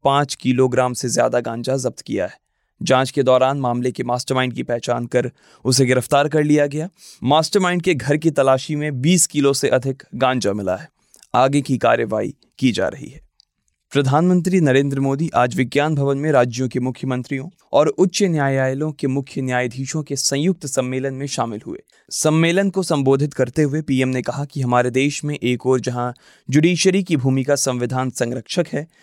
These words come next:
वहीं लेजिस्लेचर नागरिकों की आकांक्षाओं का प्रतिनिधित्व करती है। इस दौरान कार्यक्रम में केंद्रीय कानून और न्याय मंत्री किरण रिजिजू और भारत के चीफ जस्टिस एनवी रमना भी शामिल थे।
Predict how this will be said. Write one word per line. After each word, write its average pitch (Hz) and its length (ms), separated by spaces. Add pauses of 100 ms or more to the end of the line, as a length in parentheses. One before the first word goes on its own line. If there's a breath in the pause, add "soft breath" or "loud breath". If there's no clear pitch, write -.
(140 soft breath)
वहीं 151 160
लेजिस्लेचर 165 600
नागरिकों 135 480
की 139 140
आकांक्षाओं 127 580
का 147 140
प्रतिनिधित्व 135 840 (220)
करती 113 360
है। - 540
इस 151 60
दौरान 160 380
कार्यक्रम 139 420
में 151 140
केंद्रीय 135 440
कानून 131 420
और 117 220
न्याय 127 240
मंत्री 139 420 (100)
किरण 123 300
रिजिजू 135 440
और 120 320 (300 soft breath)
भारत 143 340
के 147 120
चीफ 143 280
जस्टिस 127 540
एनवी 123 300
रमना 123 320
भी 135 260 (220)
शामिल 113 380 (120)
थे। - 120